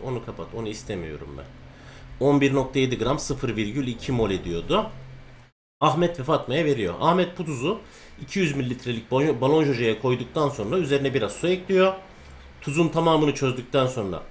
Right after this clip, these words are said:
ekliyor, biraz su ekliyor. Tamamını çözdükten sonra balon jojeye su ekleyip çözelti hacmini iki yüz mililitreye bak. Ahmet sıfır iki molü iki yüz mililitre çözeltide, çözelti hacmi.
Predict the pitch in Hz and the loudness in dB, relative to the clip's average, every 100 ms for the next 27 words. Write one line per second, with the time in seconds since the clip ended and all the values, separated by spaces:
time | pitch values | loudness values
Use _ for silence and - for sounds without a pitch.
0 | - - 113 - 92 85 98 101 - 160 | -8 -2 -2 -2 -4 -2 -2 -4 -2 -4
1 | 156 175 170 156 139 117 107 101 101 90 | -2 -4 -4 0 2 2 0 -4 -6 -6
2 | - 101 85 - 80 78 135 180 180 - | -8 -6 -6 -6 -10 -2 0 0 -2 -14
3 | - - - - 151 175 147 135 117 - | -18 -18 -8 2 6 6 6 4 4 2
4 | 180 175 196 180 160 143 175 170 185 165 | 0 2 0 2 2 4 4 2 2 2
5 | 143 165 151 135 110 92 90 82 85 - | 2 2 0 0 -4 -2 -4 -6 -8 -8
6 | 78 80 - - 110 101 104 135 208 - | -8 -8 -12 -4 -2 -2 0 0 0 -4
7 | - - - - - - 120 120 117 - | -14 -16 -20 -16 -10 -8 -4 -2 0 2
8 | 196 196 202 208 208 - - - - - | 6 6 8 6 4 -10 -20 -10 -8 -4
9 | - 220 170 131 127 117 110 107 - 226 | 2 4 4 2 0 0 -2 -2 -2 -2
10 | - 147 123 139 135 160 147 123 - 127 | 2 4 6 6 6 4 2 0 0 0
11 | 135 143 147 180 113 92 76 | 4 4 4 2 2 -2 -8